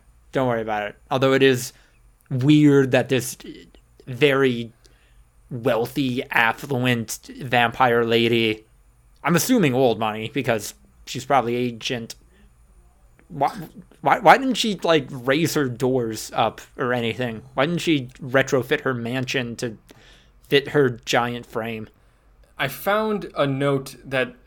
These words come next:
Speaker 2: mentions how she, like, took over the castle. Yeah, I, she didn't build it. It was given to her, or she, like, took it over.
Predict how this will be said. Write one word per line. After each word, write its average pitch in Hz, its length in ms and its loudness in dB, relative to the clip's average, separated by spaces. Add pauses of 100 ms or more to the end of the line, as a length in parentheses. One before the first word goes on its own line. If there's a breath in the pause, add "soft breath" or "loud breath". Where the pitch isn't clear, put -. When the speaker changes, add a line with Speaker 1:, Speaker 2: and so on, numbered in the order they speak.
(140)
Speaker 2:
mentions 135 520 -4
how 123 200 0
she, 131 280 -6
like, 117 280 -6
took - 340 -6
over 120 280 -8
the 123 140 -12
castle. - 540 -12 (280)
Yeah, 127 160 -2
I, 139 100 0
she 180 220 -6
didn't 160 280 -4
build 117 280 0
it. 107 260 -12
It 143 80 -2
was 135 180 -2
given 117 360 -8
to 117 80 -6
her, 120 260 -6
or 117 160 -8
she, 117 200 -12
like, 107 300 -12 (380)
took - 220 -8
it 123 80 -8
over. - 340 -14